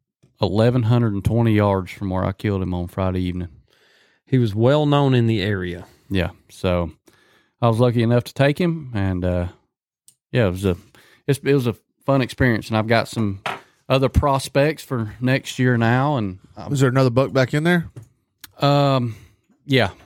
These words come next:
Speaker 1: there is. I got a, I got a couple, but,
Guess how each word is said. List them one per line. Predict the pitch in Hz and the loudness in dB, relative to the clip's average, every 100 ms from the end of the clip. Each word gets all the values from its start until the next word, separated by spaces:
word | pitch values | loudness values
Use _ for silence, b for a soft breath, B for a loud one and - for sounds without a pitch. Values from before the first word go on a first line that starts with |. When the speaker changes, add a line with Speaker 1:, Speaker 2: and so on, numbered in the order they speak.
| _ | _
Speaker 1:
there | 113 101 | 2 2
is. | 92 92 - - _ | 2 -2 -12 -20 _
I | 120 | -2
got | 117 107 | 2 2
a, | - - | 0 -2
I | 120 | 0
got | 120 | 0
a | |
couple, | 104 107 95 87 87 _ _ | 2 0 0 -6 -8 _ _
but, | 101 95 95 | 0 0 0